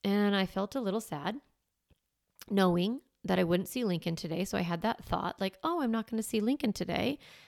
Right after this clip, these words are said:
And I felt sad. And that was, like, a strange awareness. I had this strange awareness, like, "Oh, my kid has moved out." It's not like the feeling of summer, like, summer camp, because there's no end date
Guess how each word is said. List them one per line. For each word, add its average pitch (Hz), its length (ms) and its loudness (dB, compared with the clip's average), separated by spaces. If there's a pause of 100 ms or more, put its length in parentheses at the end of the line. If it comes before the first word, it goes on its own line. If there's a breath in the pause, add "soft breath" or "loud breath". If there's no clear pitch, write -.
And 226 80 0
I 240 60 6
felt 220 260 6
sad. 190 600 2 (680)
And 214 160 8
that 208 120 8
was, 214 100 4
like, 233 140 4
a 240 80 6
strange 190 500 2
awareness. 175 600 4
I 208 40 4
had 190 160 2
this 175 140 0
strange 180 380 0
awareness, 175 500 0
like, 190 240 -2
"Oh, 294 180 8
my 175 160 4
kid 214 280 2
has 190 200 2
moved 180 460 2
out." 160 460 -2 (360 soft breath)
It's - 160 -6
not 196 220 2
like 247 160 4
the 247 100 4
feeling 190 420 4
of 160 100 2
summer, 165 520 0 (200)
like, 165 160 0
summer 165 240 0
camp, 277 500 4 (680 soft breath)
because 208 240 8
there's 202 180 4
no 208 240 8
end 185 280 6
date - 420 0